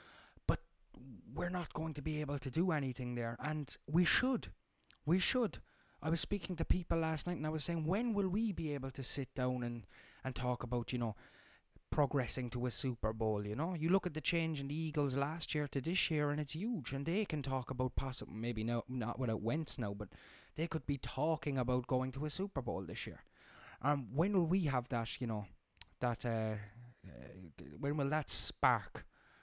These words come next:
fire up for us? It's hard to say. I'm just gonna read out a few questions that I got on Twitter as well, if I can find some.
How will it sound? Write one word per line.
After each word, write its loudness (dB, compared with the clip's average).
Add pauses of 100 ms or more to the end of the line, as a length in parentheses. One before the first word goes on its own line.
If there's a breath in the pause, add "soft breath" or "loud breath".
(120)
fire 4
up -4
for -4
us? -10 (120)
It's -12
hard 0
to -4
say. -6 (720 loud breath)
I'm 0
just 0
gonna 4
read 2
out 4
a 0
few 0
questions 0
that -2
I -2
got -2
on -6
Twitter -4
as -4
well, -2
if -6
I -4
can -6
find -4
some. -4